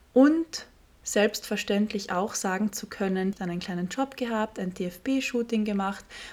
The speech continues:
ich kenne den und den Fotograf, ich hatte auch schon einmal eine Auslandserfahrung.“ Das sind Sachen, die gut ankommen. Aber man muss nicht im Ausland gewesen sein, um sich jetzt bei einer Agentur zu bewerben. Ich hoffe, dir hat diese Antwort geholfen.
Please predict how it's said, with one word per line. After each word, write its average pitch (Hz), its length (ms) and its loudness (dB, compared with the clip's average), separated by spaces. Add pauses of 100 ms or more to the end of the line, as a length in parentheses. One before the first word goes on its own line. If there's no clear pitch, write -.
(120)
ich - 140 -10
kenne 196 220 2
den 254 160 6
und 247 160 2
den 226 180 4
Fotograf, 196 720 0
ich - 160 -8
hatte 190 280 -4
auch 175 200 0
schon 185 240 -2
einmal 170 280 -2
eine 170 280 -2
Auslandserfahrung.“ 202 920 0 (440)
Das 208 220 2
sind 226 180 4
Sachen, 196 400 2
die 175 100 -4
gut 196 240 0
ankommen. 165 600 -2 (360)
Aber 180 220 2
man 180 200 2
muss 247 300 6
nicht 233 260 4
im 208 120 0
Ausland 196 400 2
gewesen 185 420 0
sein, 175 300 -2
um 190 160 4
sich 180 240 -2
jetzt 175 240 -4
bei 175 80 -4
einer 165 180 -2
Agentur 170 480 2
zu - 180 -8
bewerben. - 540 -12 (540)
Ich - 180 -6
hoffe, 302 240 -2
dir 262 200 4
hat 202 200 0
diese 226 340 0
Antwort 175 540 -4
geholfen. 185 680 -2